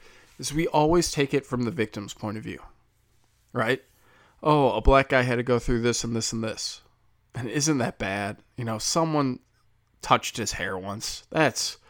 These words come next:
<sighs> how does he live after that?" Yo, you know how easily it would be for real hate crimes to happen?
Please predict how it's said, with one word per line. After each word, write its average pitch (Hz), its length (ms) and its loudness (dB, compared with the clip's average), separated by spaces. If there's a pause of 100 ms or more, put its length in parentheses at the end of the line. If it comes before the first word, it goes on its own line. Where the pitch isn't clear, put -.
(680)
<sighs> - 0 -
how - 920 0
does 127 180 2
he 123 140 2
live 110 320 -2
after 104 300 -6
that?" 98 320 -8 (800)
Yo, 147 300 6 (1120)
you 175 180 4
know 254 160 6
how 208 300 4
easily 143 500 2
it 180 80 4
would 180 140 -2
be 185 220 0
for - 380 -4 (320)
real 143 440 8
hate 123 240 0
crimes 151 400 4
to 151 80 -2
happen? 156 400 -2